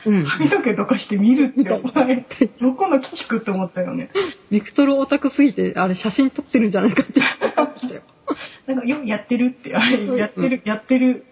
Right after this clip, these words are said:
Speaker 2: やつだよね。よ、やってるっていうのれんをあげてるみたいな。
Speaker 1: のれんを、コリオリアののれんをあげてる。
Speaker 2: そうそう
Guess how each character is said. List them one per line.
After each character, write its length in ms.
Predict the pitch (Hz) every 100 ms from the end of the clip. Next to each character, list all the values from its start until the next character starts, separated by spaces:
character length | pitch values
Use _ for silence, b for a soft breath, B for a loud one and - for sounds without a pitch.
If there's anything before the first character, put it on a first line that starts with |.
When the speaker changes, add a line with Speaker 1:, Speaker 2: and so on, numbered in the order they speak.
| _
Speaker 2:
や 220 | 330 196
つ 60 | 202
だ 160 | 170 135
よ 60 |
ね。 80 | 170 - -
よ、 120 | 277
や 180 | 196 180
っ 40 |
て 80 | 226
る 140 | 233
っ 40 | 233
て 100 | 175
い 40 |
う 60 | 160
の 120 | 180
れ 140 | 202
ん 80 | 220
を 60 | 220
あ 80 | 202
げ 100 | 196
て 120 | 196
る 100 | 180
み 80 | 170
た 80 |
い 20 | 180
な。 40 |
Speaker 1:
の 80 | 208
れ 120 | 220
ん 100 | 208
を、 320 | 208 208 214 208
コ 140 | 233
リ 100 | 226
オ 80 | 240
リ 160 | 240
ア 100 | 202
の 100 | 208
の 200 | 180 170
れ 100 | 190
ん 60 | 196
を 60 | 190
あ 60 |
げ 100 | 190
て 80 | 208
る。 160 | 240 240
Speaker 2:
そ 80 | 254
う 20 |
そ 80 |
う 60 | -